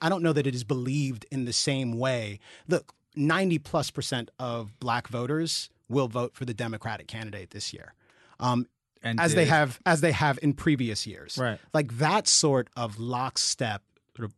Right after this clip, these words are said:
Speaker 1: orthodoxy when approaching the polling places
Speaker 3: Yeah.
Speaker 1: is bizarre and strange. Um, and it, it suggests that there's sort of something else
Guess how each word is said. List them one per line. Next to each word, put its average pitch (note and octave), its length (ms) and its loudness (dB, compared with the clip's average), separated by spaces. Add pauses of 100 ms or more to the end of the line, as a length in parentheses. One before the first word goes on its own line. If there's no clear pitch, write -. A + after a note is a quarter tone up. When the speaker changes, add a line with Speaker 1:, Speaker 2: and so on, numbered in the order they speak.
Speaker 1:
orthodoxy A2 1200 -2 (100)
when A#2 460 -4
approaching A#2 800 -4
the A2+ 100 -10
polling B2 400 -4
places G#2 680 -10 (120)
Speaker 3:
Yeah. A#2 260 -4
Speaker 1:
is C3+ 400 2 (840)
bizarre B2 480 2
and G#2+ 140 -6
strange. F2+ 600 -6 (420)
Um, A#2+ 440 0
and C3+ 180 -2
it, D3 200 -8
it C#3 180 -2
suggests B2+ 680 0
that B2+ 140 -6
there's A#2+ 520 -2
sort - 280 0
of A#2+ 80 -2
something B2+ 380 0
else A2+ 360 -4